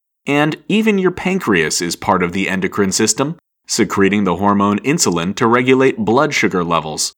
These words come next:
Your pancreas pulls double duty working within the digestive system and the endocrine system at the same time,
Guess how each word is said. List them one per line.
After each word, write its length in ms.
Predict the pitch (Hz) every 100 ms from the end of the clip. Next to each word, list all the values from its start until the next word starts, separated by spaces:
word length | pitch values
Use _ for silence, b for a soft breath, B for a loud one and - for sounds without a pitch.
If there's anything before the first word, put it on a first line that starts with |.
| _ _ _ _ _ _
Your 260 | 98 95 85
pancreas 580 | 107 110 - 113 113
pulls 400 | - 120 113 110
double 380 | 98 123 151 127
duty 400 | 95 117 127 87
working 460 | 82 90 90 98 95
within 300 | 92 101 98
the 60 | 87
digestive 680 | 92 92 98 101 - 98
system 440 | - 104 - 110 110
and 220 | 127 135
the 160 | 123 117
endocrine 440 | 143 117 - 92
system 420 | - 95 - 104
at 180 | 107 127
the 100 | 101
same 340 | - 113 107
time, 460 | 98 120 107 78 -